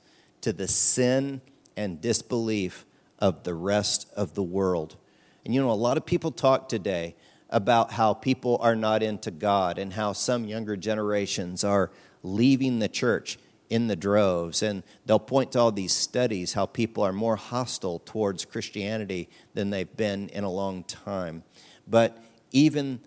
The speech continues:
though that may be true to an extent, it was not nearly as bad as things were in Noah's day. People tend to think, well, back in the Bible days,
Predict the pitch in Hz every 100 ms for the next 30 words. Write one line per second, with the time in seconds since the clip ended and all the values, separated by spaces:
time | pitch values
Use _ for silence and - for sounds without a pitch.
0 | - 117 123 113 117 95 117 113 107 104
1 | - 131 123 98 113 95 92 - - -
2 | 123 104 85 _ _ _ _ _ 120 -
3 | 110 117 107 117 110 127 131 120 107 -
4 | 110 107 104 - 110 101 - 98 95 95
5 | - _ _ - 110 107 113 135 110 -
6 | 101 87 85 - _ _ _ 143 123 123
7 | 160 170 143 - 127 120 107 135 123 117
8 | 98 127 165 139 113 101 90 90 -